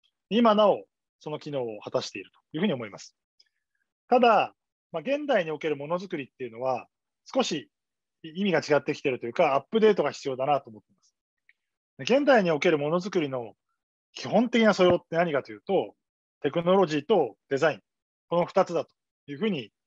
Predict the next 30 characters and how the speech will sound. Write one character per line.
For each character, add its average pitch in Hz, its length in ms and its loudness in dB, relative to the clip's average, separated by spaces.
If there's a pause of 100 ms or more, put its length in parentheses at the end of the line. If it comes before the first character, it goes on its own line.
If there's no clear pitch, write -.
(100)
我 127 180 0
々 147 120 4
は 190 40 6
考 135 120 -6 (180)
え 101 120 -12 (100)
て 95 80 -20
い - 40 -20 (100)
ま - 60 -20
す。 - 160 -20 (640)
な 202 100 4
の 190 60 4
で、 170 60 4
こ 196 100 -2
の 196 120 0
上 240 140 4
の 262 80 4
一 262 200 -6
行 262 80 6
は 180 80 6
何 196 100 4
が 214 80 -4
言 160 100 -2
い 147 40 -12
た 170 100 0
い 156 40 -2
か 143 120 -4
と - 120 -18
い 113 40 -14
う - 40 -20
と、 135 320 -4